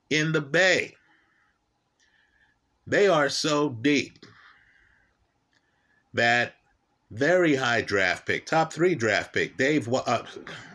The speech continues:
James Wiseman, isn't even on the team right now.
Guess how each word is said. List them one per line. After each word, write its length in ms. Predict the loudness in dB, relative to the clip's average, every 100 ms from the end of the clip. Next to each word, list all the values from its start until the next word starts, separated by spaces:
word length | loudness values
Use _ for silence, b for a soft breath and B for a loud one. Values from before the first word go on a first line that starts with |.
| -20 -6
James 340 | -2 -2 -2
Wiseman, 600 | 0 0 0 -4 -8 -12 _ _ b b b b b b b b
isn't 440 | -2 0 0 0 -2
even 360 | -2 0 -2 -2
on 220 | -2 -2
the 120 | -4
team 440 | -4 -4 0 0
right 380 | 2 2 0 -2
now. 360 | -2 0 -2